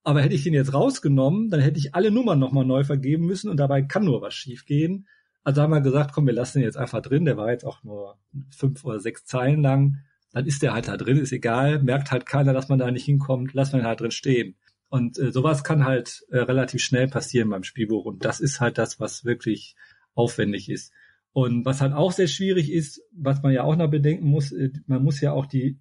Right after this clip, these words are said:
Story von der Logik her richtig erzählen. Also nehmen wir mal an, du triffst eine Entscheidung, willst du links oder rechts gehen? Und links triffst du Frau Müller,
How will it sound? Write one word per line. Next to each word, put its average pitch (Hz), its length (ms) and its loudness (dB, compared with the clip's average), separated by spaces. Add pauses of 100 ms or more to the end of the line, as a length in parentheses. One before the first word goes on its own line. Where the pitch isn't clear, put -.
(160)
Story 151 640 0 (380)
von 143 180 2
der 135 100 4
Logik 170 460 2
her 127 380 0
richtig 135 340 -4
erzählen. 117 440 -4
Also 110 140 -6
nehmen 165 140 2
wir 143 160 2
mal 160 100 -4
an, 202 220 -2 (160)
du 143 100 2
triffst 196 240 0
eine 131 160 2
Entscheidung, 190 480 0
willst 160 220 -2
du - 20 2
links 143 240 2
oder 135 180 0
rechts 113 280 -6
gehen? 104 320 -8 (400)
Und 143 160 4
links 254 240 0
triffst 180 280 -2
du 151 60 -4
Frau 120 200 -4
Müller, 262 420 2